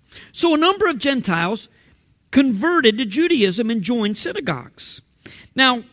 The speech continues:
you had to be serious if you were gonna become a Jew, because the males had to be circumcised. And that circumcision indicated that you were willing, it signified that you were willing to live by the law of Moses,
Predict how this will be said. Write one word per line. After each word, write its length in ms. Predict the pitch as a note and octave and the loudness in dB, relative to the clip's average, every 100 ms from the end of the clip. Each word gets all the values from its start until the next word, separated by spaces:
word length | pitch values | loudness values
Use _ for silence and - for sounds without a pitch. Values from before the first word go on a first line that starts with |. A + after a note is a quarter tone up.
| _ | _
you 100 | F#3+ | 2
had 160 | B3 F4+ | 2 2
to 80 | |
be 100 | C#4 | 2
serious 580 | D#4+ - E4+ F4 G#3 G#3+ | 0 0 -4 -2 -4 -4
if 140 | G#3 A#3+ | -6 -4
you 100 | A#3+ | -4
were 100 | A3 | 0
gonna 200 | A#3+ G#3+ | 0 0
become 300 | G#3+ A#3+ A#3+ | -2 -2 -2
a 40 | |
Jew, 360 | F3+ C#4+ D#4 B2 _ _ _ _ _ | -2 -2 -2 -6 _ _ _ _ _
because 300 | G3+ A#3+ G#3+ | -4 -2 0
the 80 | A3 | 2
males 340 | B3 C#4 B3+ - | 2 2 2 0
had 180 | A#3+ G#3 | -2 -4
to 40 | |
be 140 | A#3+ | -6
circumcised. 880 | G#3+ B3 B3+ G3+ - A#2 G#2 - - _ _ _ _ _ - _ - | -6 -8 -8 -8 -10 -14 -18 -20 -20 _ _ _ _ _ -20 _ 0
And 420 | A#3 B3 A#3 - - G3+ F#3 | 4 4 2 -6 -20 -12 -2
that 280 | E3+ D#4+ D#4+ | 2 2 2
circumcision 1000 | - E4+ F#4+ D#4 B3 - F3 C#3 F#3 F#3 - - _ | -4 -4 -4 -4 -2 -2 -2 -2 -4 -6 -12 -20 _
indicated 720 | D#4+ G4 G4 - F#3 D#3+ F#3+ G3+ - - | 4 6 4 2 2 4 2 0 -10 2
that 160 | A#3+ | 2
you 200 | A3+ C#4+ | 4 0
were 160 | D4+ C#4+ | 2 -2
willing, 460 | C#4 D#4+ E4+ A#3+ A#3 | -2 -2 2 2 0
it 140 | A#3 | -2
signified 500 | D#4+ E4 B3+ C4 B3+ | -6 -6 -4 -2 -4
that 160 | G3+ C#4+ | -4 -4
you 80 | |
were 140 | C#4 B3+ | -2 -4
willing 340 | B3+ C4+ A#3+ | -2 -2 -2
to 160 | - A#3+ | -2 -2
live 400 | B3 C#4 A3 F#3 | 0 -2 -4 -6
by 160 | A#3+ | -4
the 100 | A#3 | -2
law 380 | A3+ A3+ C4 B3+ | -2 -2 -4 -4
of 160 | A#3 G3+ | -6 -4
Moses, 480 | B3 B3 D3+ A#2 | -4 -4 -8 -12